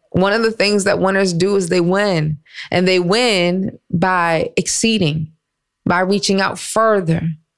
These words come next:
Mister, Missus, Miss, twenty-two-year-old,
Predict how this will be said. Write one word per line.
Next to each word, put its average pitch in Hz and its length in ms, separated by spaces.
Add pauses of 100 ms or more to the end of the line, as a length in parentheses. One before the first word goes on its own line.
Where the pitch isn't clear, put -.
(680)
Mister, 196 640
Missus, 190 800
Miss, 208 640 (760)
twenty-two-year-old, 240 1300